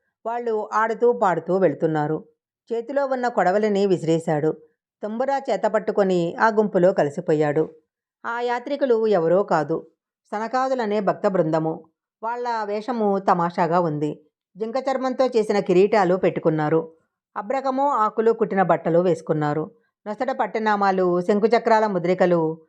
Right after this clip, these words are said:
కాళ్లకు కంచు అందెలు, చేతిలో బాణాలు ఉన్నాయి. దండలు మీటుకుంటూ, చిట్టి తాళాలు వాయిస్తూ,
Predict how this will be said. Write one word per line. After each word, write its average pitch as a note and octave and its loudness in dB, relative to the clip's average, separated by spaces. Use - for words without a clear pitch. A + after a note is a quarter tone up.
కాళ్లకు A#3+ -6
కంచు F#3+ -4
అందెలు, F3+ 2
చేతిలో A3+ 2
బాణాలు E3 2
ఉన్నాయి. D#3 0
దండలు A#3 -4
మీటుకుంటూ, A3 2
చిట్టి G3 -2
తాళాలు A#3+ 4
వాయిస్తూ, F3 0